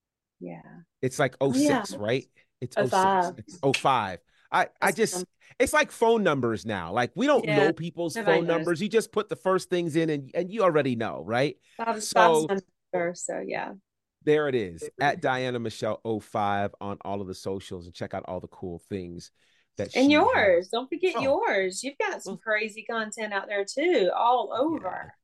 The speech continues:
Speaker 2: We've
Speaker 1: Your
Speaker 2: got some
Speaker 1: recaps
Speaker 2: fun
Speaker 1: are, I love your
Speaker 2: things.
Speaker 1: recap. It's so
Speaker 2: Thank
Speaker 1: fun.
Speaker 2: you. Thank
Speaker 1: I
Speaker 2: you.
Speaker 1: do. I love it.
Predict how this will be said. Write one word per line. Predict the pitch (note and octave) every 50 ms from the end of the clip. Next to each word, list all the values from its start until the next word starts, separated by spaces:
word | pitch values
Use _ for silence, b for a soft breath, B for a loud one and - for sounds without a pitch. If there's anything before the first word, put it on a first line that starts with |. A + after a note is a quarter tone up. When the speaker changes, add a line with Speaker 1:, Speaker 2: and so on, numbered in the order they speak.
| _ _ _ _ _
Speaker 2:
We've | - B2+ E3 -
Speaker 1:
Your | A#3 C4+
Speaker 2:
got | C#4+ D4+
some | D4+ G#3 G#3
Speaker 1:
recaps | C4 A3 G3+
Speaker 2:
fun | G3+ F#3+ F3+ -
Speaker 1:
are, | G3 F#3+
I | - G#3
love | A3 G3+ F#3 E3+
your | F3+ F3 E3
Speaker 2:
things. | E3 E3+ E3+
Speaker 1:
recap. | F3+ E3 D#3 E3 - - _ _
It's | - F#3+ - -
so | -
Speaker 2:
Thank | - F#4 D#4+ -
Speaker 1:
fun. | - -
Speaker 2:
you. | - E2+ D#2+ D2 - - - - F#2+ _ _ _ _ _ -
Thank | - C4+ B3
Speaker 1:
I |
Speaker 2:
you. | A3+
Speaker 1:
do. | G3 F#3 F3 F3+
I | G3 G3+
love | F#3 E3+ F3 E3+
it. | E3+ E3+ E3+